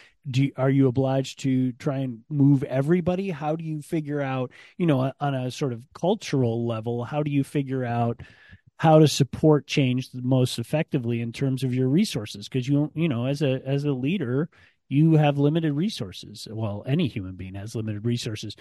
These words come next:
So you gotta make choices about that. But I think these models were designed to help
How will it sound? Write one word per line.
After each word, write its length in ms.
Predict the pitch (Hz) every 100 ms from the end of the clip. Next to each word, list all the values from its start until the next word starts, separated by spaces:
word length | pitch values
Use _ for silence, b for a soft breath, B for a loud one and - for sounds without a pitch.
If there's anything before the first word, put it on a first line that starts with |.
| B B B
So 160 | -
you 140 | 147 160
gotta 200 | 175 165
make 200 | 156 147
choices 400 | 196 262 233 143
about 260 | 127 117
that. 200 | 123 123
But 160 | 135 127 _ _ _ -
I 80 |
think 200 | 139 156
these 200 | 147 139
models 440 | 127 147 175 170 139
were 100 | 139
designed 400 | 131 151 135 127
to 80 | 127
help 280 | 120 143